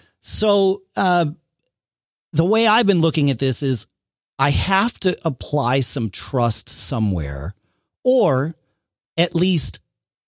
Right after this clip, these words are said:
intentionally choose not to trust anyone but myself. But as it turns out, I don't think I'm the best person to trust here.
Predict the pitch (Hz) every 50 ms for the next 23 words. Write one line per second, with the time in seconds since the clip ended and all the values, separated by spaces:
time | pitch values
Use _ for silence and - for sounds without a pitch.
0 | _ _ _ _ _ _ _ _ _ _ _ _ _ _ - 165 165 165 - -
1 | - - 208 233 247 240 - - 233 208 196 190 180 156 135 - - - - 202
2 | 185 160 131 127 127 123 113 - - _ _ _ - 117 117 123 135 143 143 -
3 | - - 151 - - - - 151 123 120 104 - - - - 151 151 147 143 143
4 | 135 123 120 107 107 - 104 92 - - - 71 60 - - _ _ _ _ _
5 | _ _ _ _ _ _ _ _ - 170 185 220 240 254 - - - - - 392
6 | 415 403 - 269 - 208 190 165 - - _ - - 185 226 277 320 359 - -
7 | _ _ _ 226 240 240 240 202 180 180 160 147 123 127 120 123 - - - -
8 | 151 151 160 - - - - - - 135 135 131 117 - - 120 101 - - 78
9 | - - - 104 85 85 - - - - - 80 67 62 52 50 -